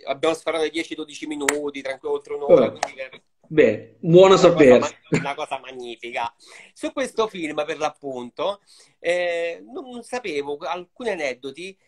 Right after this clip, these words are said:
Speaker 1: eh, forse tu sì. Allora, il film ha originato un affettuoso duello a distanza durato diversi anni tra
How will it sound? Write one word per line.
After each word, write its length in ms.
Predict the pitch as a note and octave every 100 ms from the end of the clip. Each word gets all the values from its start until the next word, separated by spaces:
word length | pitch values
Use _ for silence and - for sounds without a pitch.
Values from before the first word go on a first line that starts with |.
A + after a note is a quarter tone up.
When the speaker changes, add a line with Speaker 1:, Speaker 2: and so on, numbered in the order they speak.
| _
Speaker 1:
eh, 240 | - D3 D3+
forse 320 | F#3 F#3+ D#3+
tu 120 | D#3+
sì. 280 | D3+ - C#3
Allora, 220 | F#3 F3+
il 80 | E3+
film 240 | G3+ C4
ha 20 | A3
originato 480 | F3+ D#3 F3 C#3+
un 60 | C#3
affettuoso 480 | D3 G#3 G3 D#3+ D#3+
duello 220 | E3+ F3
a 20 |
distanza 580 | F3+ A#3 - E3+ E3 E3+
durato 300 | D#3+ E3 C3+
diversi 360 | D3 F3+ - F3+
anni 200 | E3+
tra 100 | D#3